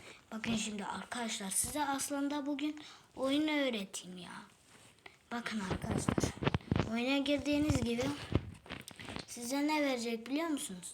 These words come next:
Tek şu en altta gördüğünüz Ee, burada shop var. Shop'a gitmenize gerek yok çünkü çok pahalı kutular. Ve çok, her şeyi Robux'lu koymuşlar.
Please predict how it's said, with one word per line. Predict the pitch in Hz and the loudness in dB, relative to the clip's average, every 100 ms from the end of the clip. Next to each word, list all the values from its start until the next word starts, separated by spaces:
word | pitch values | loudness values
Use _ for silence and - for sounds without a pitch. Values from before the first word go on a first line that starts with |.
| - | -8
Tek | 254 277 277 | 0 0 0
şu | - 277 - - - | -2 -2 -4 -10 -6
en | 262 | -4
altta | 262 247 - 247 247 | -4 -6 -10 -10 -8
gördüğünüz | 240 233 - - - - - - - - - - - - - - - - - - - - - - - - - - - - - - - - - - - 220 | -8 -10 -14 -20 -20 -20 -16 -10 -10 -10 -16 -8 -2 2 4 4 2 0 10 12 12 10 2 2 2 -10 -20 -20 -20 -20 -20 -6 0 0 -2 -20 -16 -12
Ee, | 202 196 190 196 190 | -10 -10 -10 -10 -10
burada | 220 233 285 | -10 -2 0
shop | 285 - 311 311 214 | 2 0 -2 -6 -10
var. | 202 214 | -10 -8
Shop'a | - 240 233 254 | -8 -8 -8 -10
gitmenize | 254 240 240 240 240 254 | -10 -14 -10 -8 -4 -4
gerek | 233 247 233 233 247 | -4 -6 -6 -8 -10
yok | 233 - | -12 -12
çünkü | 233 233 | -8 -8
çok | - - 233 233 | -10 -12 -16 -12
pahalı | - 190 180 185 | -6 -4 -4 -2
kutular. | - - - - - - - - - - - - 220 | 2 2 2 -4 -6 -12 -16 -18 -18 -8 -6 -6 -10
Ve | 220 - | -10 -6
çok, | 226 226 233 | -6 -2 -2
her | 262 | 0
şeyi | 226 - 196 220 226 220 220 | -2 -2 -2 -4 -6 -10 -8
Robux'lu | 226 196 190 - - 202 - | -6 -6 -10 -12 -12 -12 -16
koymuşlar. | - 185 156 - - 175 196 | -14 -14 -12 -12 -12 -12 -12